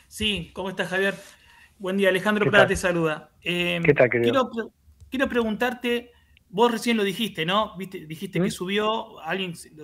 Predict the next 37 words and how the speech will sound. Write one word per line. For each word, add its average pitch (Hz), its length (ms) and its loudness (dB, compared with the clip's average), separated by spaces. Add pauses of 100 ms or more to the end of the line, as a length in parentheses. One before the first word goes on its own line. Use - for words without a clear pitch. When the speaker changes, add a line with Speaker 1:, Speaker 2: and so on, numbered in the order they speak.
(120)
Speaker 1:
que 160 80 -14
las 151 140 -10
subas 220 280 -2
y 190 60 -4
bajadas 185 380 -2
de 180 60 -2
los 165 100 -6
candidatos, 170 440 -4
pero 170 300 -4 (340)
¿cómo 254 240 0
ve 247 80 4
la, 196 360 0
cómo 262 260 -2
viene 233 260 -2
la 196 160 -4
progresión, 170 800 -6
¿no? 175 220 -6
Desde, 160 200 -6
por 170 180 -4
ejemplo, 202 480 -4 (340)
desde 165 280 -6
que 160 680 -4
Massa 190 300 -4
fue, 202 160 -4 (320)
eh, 143 280 -12
consagrado 180 480 -2
candidato 170 800 -4
del 156 140 -8
gobierno, 160 540 -4 (520)
eh, 165 220 -2
¿el 156 340 -8
gobierno 214 280 2
mejoró 196 420 0
las 214 120 -2
perspectivas 180 600 -6
electorales? 208 800 -4 (840)
¿No? 190 200 0